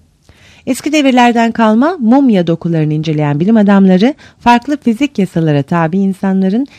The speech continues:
hiçbir zaman mevcut olmadığını söylemektedirler. Bu tartışılmaz gerçeklerin ışığı altında Sümer ve Tevrat yazıcılarının,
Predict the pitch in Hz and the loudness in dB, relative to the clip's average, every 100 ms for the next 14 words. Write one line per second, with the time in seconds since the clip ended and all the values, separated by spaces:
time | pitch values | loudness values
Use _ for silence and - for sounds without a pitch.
0 | - 214 - 320 254 226 233 190 185 233 | -10 -10 -8 -4 -2 0 0 -2 -4 -8
1 | - 240 240 160 139 135 131 - - 143 | -6 -4 -2 -2 -4 -4 -6 -10 -8 -6
2 | 127 131 127 131 131 131 131 - - _ | -6 -8 -10 -10 -10 -12 -14 -16 -20 _
3 | _ _ _ _ _ _ _ _ - 359 | _ _ _ _ _ _ _ _ -8 -6
4 | 349 294 285 285 - 277 269 294 240 233 | -4 -4 -4 -2 -2 -2 -4 -4 -2 -2
5 | 226 220 - 208 220 175 - 180 160 143 | -2 -8 -8 -8 -6 -6 -4 -2 -2 -4
6 | - 131 123 - _ _ _ _ - 294 | -4 -6 -6 -10 _ _ _ _ -6 -2
7 | 277 269 220 226 220 190 185 185 269 - | 0 0 0 -2 -2 -2 0 0 -4 -6
8 | - _ - 175 170 156 156 151 143 135 | -20 _ 0 0 0 0 0 0 0 -2
9 | 156 | -2